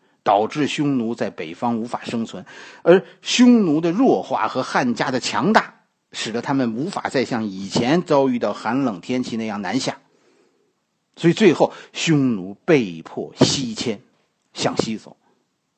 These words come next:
去，去添尽头。其实以前的几场大战都是一种铺垫，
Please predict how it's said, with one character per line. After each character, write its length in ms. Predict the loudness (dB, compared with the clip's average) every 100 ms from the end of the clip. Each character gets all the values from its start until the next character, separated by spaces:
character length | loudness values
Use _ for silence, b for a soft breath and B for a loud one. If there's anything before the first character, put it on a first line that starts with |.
| _
去， 260 | -12 -12 -12
去 180 | -14 -12
添 280 | -4 -4 -4
尽 200 | -8 -8
头。 140 | -16 _ _ _ _ _ _ _ _ _ _ _ _ _ _ _
其 120 | -6
实 100 | -2
以 260 | -2 -4 -12
前 300 | -8 -6 -2
的 80 | -4
几 200 | -6 -12
场 180 | -12 -16
大 180 | -14 -12
战 120 | -14 B B B B
都 160 | 4
是 120 | 4 2
一 60 |
种 160 | -4 -10
铺 280 | -10 -8 -8
垫， 160 | -10